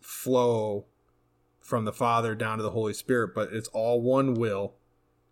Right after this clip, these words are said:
and neither one goes outside of that will. They don't, they don't act in a separate manner. They are all collectively one will.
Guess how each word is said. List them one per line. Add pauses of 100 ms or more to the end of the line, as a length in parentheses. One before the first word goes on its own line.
and
neither
one
goes
outside
of
that
will.
They
don't, (680)
they
don't
act (1300)
in
a
separate
manner.
They
are
all
collectively
one
will.